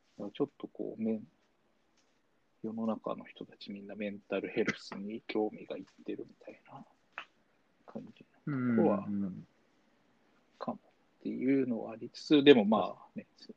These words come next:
Speaker 1: うん。
Speaker 2: 千九百七十年とかから、<laughs> 桜玉吉さんとか、もう、
Speaker 1: うん。
Speaker 2: そんなね、<laughs> Netflixなんかよりも先に、もう、そう、ね、そこは中-、
Speaker 1: うん。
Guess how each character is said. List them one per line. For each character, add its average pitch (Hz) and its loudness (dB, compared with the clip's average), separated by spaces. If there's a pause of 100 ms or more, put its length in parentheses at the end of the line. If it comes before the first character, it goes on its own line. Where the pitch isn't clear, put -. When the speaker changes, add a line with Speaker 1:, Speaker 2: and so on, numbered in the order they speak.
Speaker 1:
う - -18
ん。 - -14
Speaker 2:
千 117 0
九 - -12
百 - -14
七 110 -4
十 113 0
年 110 -4
と - -20
か - -8 (200)
か - 0
ら、 - 0 (280)
<laughs> 87 -12
桜 98 -2
玉 - -2
吉 - -6
さ - 2
ん 107 2
と - -4
か、 - 2 (140)
も 104 -2 (200)
う、 117 2
Speaker 1:
う - 4
ん。 98 0 (340)
Speaker 2:
そ - 6
ん - 2
な 120 12
ね、 113 6
<laughs> 120 8
Netflix 143 6
な 104 0
ん 101 -8
か - -2
よ 98 -2
り 95 -8
も 98 -14
先 - 2
に、 160 4 (2000)
も 98 -6
う、 - -18
そ 123 -4 (1000)
う、 - -10
ね、 - -12 (1300)
そ - -4
こ 117 -2
は 107 -2
中-、 131 6
Speaker 1:
う 120 6
ん。 - -2